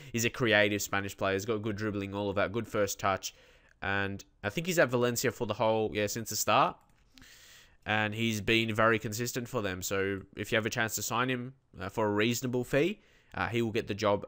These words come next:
done for you. Um, now I'll just go through big numbers. And Nathan, this is a guy I wanna talk about. Actually, in the season I'm playing my Manchester United one, he's running out. I think his,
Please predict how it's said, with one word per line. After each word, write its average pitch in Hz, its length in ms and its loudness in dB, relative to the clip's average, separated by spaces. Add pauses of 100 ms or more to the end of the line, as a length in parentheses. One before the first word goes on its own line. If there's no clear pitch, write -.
(120)
done 98 440 2
for 104 400 0
you. 113 440 4
Um, 101 280 2 (180)
now 123 240 6
I'll 120 60 6
just 110 180 -2
go 113 160 4
through 104 320 0
big 104 260 0
numbers. 110 380 2 (300)
And 117 180 0
Nathan, 123 320 4
this 131 160 0
is 135 220 -2 (160)
a 117 100 0
guy 117 220 10
I 113 40 10
wanna 107 180 4
talk 110 260 0
about. 101 320 2 (280)
Actually, 135 380 2
in 123 100 0
the 117 60 -2
season 123 400 2
I'm 113 120 -2
playing 117 260 0
my 107 100 2
Manchester 110 480 0
United 110 320 2
one, 110 280 -2
he's 107 280 -2
running 117 300 2
out. 113 120 -2
I 107 40 -2
think 127 180 -4
his, 117 220 -4